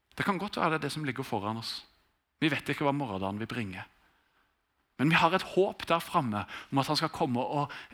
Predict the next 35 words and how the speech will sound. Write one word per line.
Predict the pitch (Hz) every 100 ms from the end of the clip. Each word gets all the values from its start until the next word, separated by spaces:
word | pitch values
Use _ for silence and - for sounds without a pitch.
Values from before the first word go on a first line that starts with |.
| 143
redde | 160 127 107
oss | 92 -
og | -
hente | - 180 104 - -
oss | - - - - -
og | - 165
løfte | 220 - - 208
oss | -
ut | 170 147
fra | - 180
de | 170
prøvelsene, | 160 202 143 117 110 - 147 139 - -
fra | - 135
de | 131
vanskelighetene, | 165 120 - 123 107 101 123 120 110 - -
fra | - 151
det | 135 123
som | 151
livet | 143 117 113 139
bringer | 151 131 92
oss | 104 - 90
her, | 87 -
og | 123
inn | 107
i | 120
en | -
evighet | 180 139 101 104 113
sammen | 120 98 101
med | 101
seg, | 98
der | 110
det | 117
er | 120
bare | 165 113 95 107
godt | 101 - -